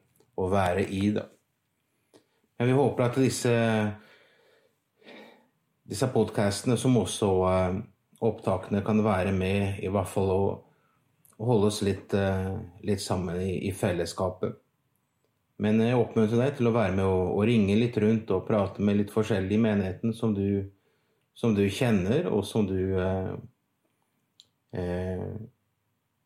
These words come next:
vet kanskje ikke har det så greit. Du kan ringe og høre hvordan, hvordan det står til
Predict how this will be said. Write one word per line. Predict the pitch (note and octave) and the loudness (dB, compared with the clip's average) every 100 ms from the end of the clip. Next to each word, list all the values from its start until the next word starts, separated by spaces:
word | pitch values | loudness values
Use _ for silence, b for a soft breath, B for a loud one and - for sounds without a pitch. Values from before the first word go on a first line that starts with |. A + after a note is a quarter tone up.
| _ | _
vet | G2 F#2+ G2 G2+ | -4 -2 -2 -2
kanskje | A2+ G2+ G2+ | -4 -2 -4
ikke | F2+ | -2
har | G2 F2 | -2 -2
det | F2 | -2
så | G#2+ | -2
greit. | G#2 C3+ - - _ _ | 0 0 -2 -14 _ _
Du | - | -8
kan | B2 | -4
ringe | A#2+ G#2+ | 0 2
og | G2+ | 2
høre | A2 F2+ F2 | 2 0 -2
hvordan, | F#2 - F#2 F2+ F#2+ | -6 -6 -4 -4 -8
hvordan | F#2 - F2+ | -10 -8 -8
det | |
står | E2+ F#2+ F2 - | -6 -4 -4 -4
til | F2 F2 | -6 -6